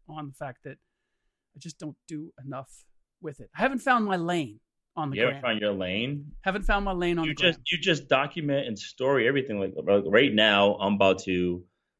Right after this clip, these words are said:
Speaker 2: see that I'm storing myself right now, and
Speaker 1: Yes.
Speaker 2: then
Speaker 1: Don't
Speaker 2: everyone
Speaker 1: me. Don't
Speaker 2: see
Speaker 1: do me. Don't,
Speaker 2: <laughs> Yeah,
Speaker 1: don't,
Speaker 2: look
Speaker 1: no,
Speaker 2: at you.
Speaker 1: no, no, no,
Speaker 2: Oh,
Speaker 1: no,
Speaker 2: yeah.
Speaker 1: no, no, no.
Speaker 2: Oh, yeah.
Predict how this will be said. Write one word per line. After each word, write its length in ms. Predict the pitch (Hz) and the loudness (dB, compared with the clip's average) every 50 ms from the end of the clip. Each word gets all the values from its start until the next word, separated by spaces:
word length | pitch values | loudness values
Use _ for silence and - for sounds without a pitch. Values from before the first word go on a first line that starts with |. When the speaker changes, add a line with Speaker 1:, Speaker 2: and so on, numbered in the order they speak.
| _ _ | _ _
Speaker 2:
see 140 | - - 98 | -8 -4 -2
that 60 | 92 | 0
I'm 120 | 87 87 82 | 0 -2 -4
storing 500 | - - - 110 110 104 101 101 101 95 | -2 2 4 8 8 8 8 6 4 4
myself 600 | 90 90 90 - - - 98 98 107 117 - - _ _ | 2 2 2 0 0 2 4 4 4 4 0 -8 _ _
right 160 | 107 101 95 - | -2 -2 0 2
now, 280 | 101 101 101 104 107 | 2 2 2 2 2
and 180 | - 92 92 87 | 0 -2 -2 2
Speaker 1:
Yes. 60 | 87 90 | 4 6
Speaker 2:
then 320 | 90 87 87 90 85 - - - _ | 6 6 4 2 -2 -6 -10 -6 _
Speaker 1:
Don't 200 | - 202 202 101 - | 0 0 0 4 4
Speaker 2:
everyone 220 | 104 107 107 104 101 | 6 6 8 6 4
Speaker 1:
me. 60 | - _ _ - | 4 _ _ 0
Don't 200 | - 196 208 208 | 4 4 6 6
Speaker 2:
see 40 | 214 | 4
Speaker 1:
do 40 | - | 4
me. 240 | - - 156 127 - _ _ _ _ _ _ - | 2 0 0 -2 -8 _ _ _ _ _ _ -8
Don't, 120 | - 120 | -2 2
Speaker 2:
<laughs> 20 | |
Yeah, 120 | 123 120 120 | 4 6 6
Speaker 1:
don't, 120 | - 131 139 | 6 6 6
Speaker 2:
look 80 | 135 185 | 6 4
Speaker 1:
no, 100 | 196 196 | 4 4
Speaker 2:
at 80 | 202 | 4
you. 60 | 202 | 4
Speaker 1:
no, 180 | 214 190 185 175 | 4 6 4 4
no, 220 | - 196 202 185 180 | 2 2 0 0 2
no, 140 | 170 185 185 | 2 2 4
Speaker 2:
Oh, 40 | 185 | 4
Speaker 1:
no, 160 | 185 180 175 | 2 2 0
Speaker 2:
yeah. 240 | 170 151 117 113 - | 2 4 4 4 4
Speaker 1:
no, 160 | 160 156 147 | 2 -2 -4
no, 0 | |
no. 160 | 147 151 139 147 | -4 2 6 6
Speaker 2:
Oh, 160 | 156 151 156 - - | 6 6 4 -2 -6
yeah. 300 | 113 117 117 107 110 98 | -4 0 2 2 2 2